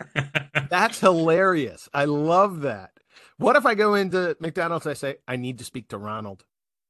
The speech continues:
Speaker 1: <laughs> I don't know. I don't
Speaker 2: No,
Speaker 1: think that
Speaker 2: that,
Speaker 1: they,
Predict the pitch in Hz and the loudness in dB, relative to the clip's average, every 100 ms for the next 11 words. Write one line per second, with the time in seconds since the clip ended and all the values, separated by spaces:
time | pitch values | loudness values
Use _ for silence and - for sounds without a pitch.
0 | _ _ _ 135 - - - 143 _ _ | _ _ _ -12 -6 -8 -6 -10 _ _
1 | - - - 151 127 110 95 - 160 170 | -20 -20 -4 -2 2 2 2 0 -4 2
2 | 156 170 - - 160 165 185 | 4 6 4 2 -2 0 0